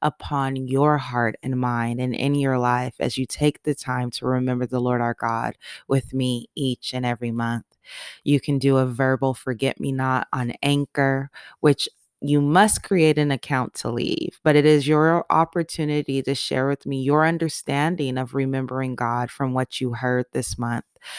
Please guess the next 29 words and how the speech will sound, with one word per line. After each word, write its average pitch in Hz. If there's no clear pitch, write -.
To 165
hear 151
it 147
in 135
new 147
and 139
different 139
words 131
would 131
be 131
so 151
beneficial 135
for 127
me, 147
and 220
I 220
just 247
might 240
share 220
it 202
with 214
all 214
our 170
friends, -
with 151
your 151
permission, 135
of 123
course. -